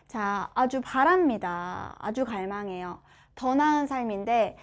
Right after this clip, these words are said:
그들의 자식들이 더 나은 삶을 살기를 바란답니다. 대부분 부모 마음이 그렇죠. 그쵸? 근데 여기 보니까 일단 요렇게 한번 끊어볼게요. 여기서부터 여기까지 묶고 끊어볼게요.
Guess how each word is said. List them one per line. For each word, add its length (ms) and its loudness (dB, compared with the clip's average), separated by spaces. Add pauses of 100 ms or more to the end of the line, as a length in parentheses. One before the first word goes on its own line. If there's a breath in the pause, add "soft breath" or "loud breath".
(240 soft breath)
그들의 760 6
자식들이 1300 -2
더 260 -2
나은 320 -2
삶을 440 2
살기를 500 0
바란답니다. 840 -8 (500 soft breath)
대부분 340 4
부모 280 6
마음이 300 8
그렇죠. 540 -6
그쵸? 800 -2
근데 260 -6
여기 260 -2
보니까 640 0 (400 loud breath)
일단 440 2
요렇게 440 0
한번 300 -4
끊어볼게요. 760 -2
여기서부터 680 -6
여기까지 420 -6
묶고 300 -12
끊어볼게요. 840 2